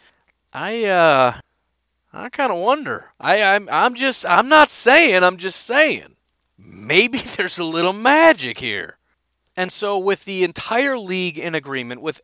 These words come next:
everybody in N F L fandom in complete agreement around the world, from Brazil to Japan, to China, to Norway, everybody, Nigeria,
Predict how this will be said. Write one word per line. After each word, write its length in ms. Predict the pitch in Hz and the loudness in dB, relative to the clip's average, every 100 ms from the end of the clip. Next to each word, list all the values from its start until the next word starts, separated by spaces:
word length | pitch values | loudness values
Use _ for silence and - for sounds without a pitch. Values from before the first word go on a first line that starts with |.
| - | 0
everybody 800 | 202 220 254 170 170 165 160 - | 2 2 -4 0 0 0 -6 -8
in 340 | 160 147 143 - _ _ _ _ _ _ | -8 -8 -10 -18 _ _ _ _ _ _
N 180 | 180 240 | 2 4
F 200 | 262 240 | 2 2
L 140 | 220 | 0
fandom 760 | - - 196 202 196 139 113 110 | -2 -2 2 2 2 -4 -6 -8
in 160 | 151 156 | -10 -10
complete 440 | 160 151 - 240 | -12 -14 -8 -6
agreement 460 | 254 165 185 165 147 | -6 -8 -8 -6 -6
around 480 | 180 190 247 285 269 | -8 -4 -2 -2 -4
the 80 | 269 | -10
world, 720 | 214 240 269 165 98 76 _ _ _ _ _ _ _ _ _ _ | -8 -2 0 0 -4 -12 _ _ _ _ _ _ _ _ _ _
from 460 | _ - 208 202 160 | _ -6 -6 -6 -8
Brazil 760 | 190 208 151 226 254 262 262 - _ _ _ | -4 -4 0 6 6 6 0 -10 _ _ _
to 140 | - 262 | -10 -8
Japan, 580 | 269 - 196 117 87 85 _ _ _ _ _ _ _ _ _ _ _ - | -6 -2 0 -2 -6 -16 _ _ _ _ _ _ _ _ _ _ _ -18
to 100 | 226 | -8
China, 420 | - 156 104 - _ _ _ _ _ - | -4 -4 -6 -14 _ _ _ _ _ -14
to 80 | 160 | -12
Norway, 400 | 120 87 - _ | -10 -12 -18 _
everybody, 600 | 190 262 220 117 78 _ _ _ _ _ _ _ _ _ _ _ _ | 0 0 -2 -6 -14 _ _ _ _ _ _ _ _ _ _ _ _
Nigeria, 640 | 127 120 170 185 131 90 | -14 -8 -6 -4 -6 -10